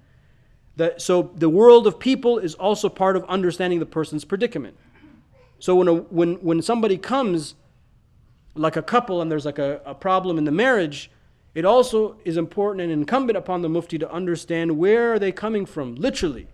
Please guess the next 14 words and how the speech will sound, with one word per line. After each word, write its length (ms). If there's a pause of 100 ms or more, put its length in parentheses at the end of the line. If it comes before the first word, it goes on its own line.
(160)
Is 100
there 80
some 200
cultural 520
thing 260
that 100
I'm 100
not 220
seeing? 460 (500)
Because 240
I 200
know 200
for 180
me 540